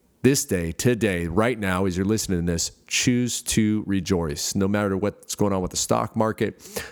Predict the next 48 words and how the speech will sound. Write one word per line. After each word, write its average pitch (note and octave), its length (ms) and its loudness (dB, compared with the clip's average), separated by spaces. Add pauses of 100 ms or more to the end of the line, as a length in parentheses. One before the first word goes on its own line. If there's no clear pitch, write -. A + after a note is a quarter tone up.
(120)
no E2+ 120 0
matter F2+ 260 0
what's F2+ 180 -2
going F#2+ 160 0
on D#2+ 120 -2
with D2+ 100 -8
family, A2 560 0
children, G#2 640 0
marriage, A2+ 460 -2
job, F#2+ 400 0
et F#2+ 100 -10
cetera, F#2+ 340 2
we G2 220 0
can G#2 160 -2
choose G2 400 -2
to F#2+ 140 -2
rejoice. F2 640 -2 (240)
You A#2 100 6
know, A#2+ 80 2
rejoicing, A2+ 720 0
praise, A2+ 500 0
worship, G#2+ 520 0
those A#2 200 2
are G2+ 60 0
keys G#2 640 0
that G2 160 0
unlock G2+ 340 0
the F#2+ 80 -4
presence G2 400 0
of E2 100 -4
God F#2+ 200 2
in F2+ 100 -2
our F2 140 0
lives. F2 420 -2
And G2 220 0
that's A#2 200 0
one C3+ 140 0
of A#2+ 80 -2
the G#2+ 80 -2
things A2+ 240 0
that G2+ 80 -2
we're F#2+ 80 0
gonna F#2+ 160 -2
talk G#2 240 -2
about G2 220 -2
today F#2+ 400 0 (500)
with A2 240 2
warriors G#2+ 800 0